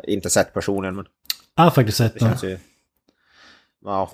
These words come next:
Speaker 1: vad tyckte du?
Speaker 2: Ja, f-, ja,
Speaker 1: Var den
Speaker 2: filmen
Speaker 1: bra?
Speaker 2: i sig var ju kass, om man ska sammanfatta den. Det var ju i-,
Speaker 1: Jaha.
Speaker 2: in-, inte
Speaker 1: Ja,
Speaker 2: i
Speaker 1: så-
Speaker 2: närheten av T V-serien, om man säger så. Men det var, det var
Speaker 1: Ja.
Speaker 2: lite, det, det enda som var kul med det var ju att, eh,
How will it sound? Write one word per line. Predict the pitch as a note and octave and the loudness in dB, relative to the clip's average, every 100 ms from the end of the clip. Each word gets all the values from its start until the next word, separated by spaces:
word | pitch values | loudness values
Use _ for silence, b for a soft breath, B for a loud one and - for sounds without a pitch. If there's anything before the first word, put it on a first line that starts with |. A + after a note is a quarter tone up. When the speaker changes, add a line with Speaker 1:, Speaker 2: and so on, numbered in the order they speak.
| - | -4
Speaker 1:
vad | |
tyckte | G2+ G#2 | -2 2
du? | A2+ | 4
Speaker 2:
Ja, | - A#2+ A#2 | 4 2 0
f-, | - | -4
ja, | D3+ | 2
Speaker 1:
Var | C#3+ | 4
den | C3 | 6
Speaker 2:
filmen | C#3 B2+ | 6 6
Speaker 1:
bra? | A#2+ | 6
Speaker 2:
i | A2+ | 4
sig | B2 A2 G#2 | 4 4 4
var | G#2+ | 2
ju | G#2+ G#2+ G#2+ B B - | 0 0 -2 B B -16
kass, | - A#2 - - - | -2 0 0 -4 -4
om | |
man | A#2+ | -4
ska | - | -4
sammanfatta | - A2+ A2+ A2 - | -2 0 0 -4 -2
den. | A2 A2+ _ - | -4 -4 _ -8
Det | |
var | G#2+ G#2+ | -6 -4
ju | G#2 | -4
i-, | A2+ - F#3 | -4 -6 -12
Speaker 1:
Jaha. | B2+ B2+ F#2 | -4 0 4
Speaker 2:
in-, | C3 C3 | 4 4
inte | D3+ | 2
Speaker 1:
Ja, | A#2 | 4
Speaker 2:
i | C3 | 6
Speaker 1:
så- | A#2+ | 6
Speaker 2:
närheten | A#2 A2+ A2+ A2+ | 4 4 2 0
av | A2 A2+ | 0 0
T | B2 C3 G#2+ | -2 -2 -2
V-serien, | G#2 A2 G#2+ | -2 -2 -2
om | A2+ | -2
man | |
säger | A#2+ A#2+ | -4 -4
så. | A#2 B2 - B B B B B B | -4 -4 -6 B B B B B B
Men | - | 4
det | C3 | 6
var, | C3+ | 8
det | C#3 | 8
var | |
Speaker 1:
Ja. | C3+ | 8
Speaker 2:
lite, | C3 B2+ | 6 4
det, | - D3 C3+ | 0 2 4
det | C3+ C3+ | 6 8
enda | C3 B2+ | 8 6
som | B2+ B2 | 4 4
var | A#2+ A#2+ A#2+ | 4 4 4
kul | - B2 A2 | 4 4 4
med | A#2 | 4
det | A#2 G#2+ | 4 2
var | G#2 G#2+ | 2 2
ju | G#2+ | 2
att, | G#2+ - _ - | -2 -8 _ -4
eh, | A2 G2+ G2+ | -2 0 0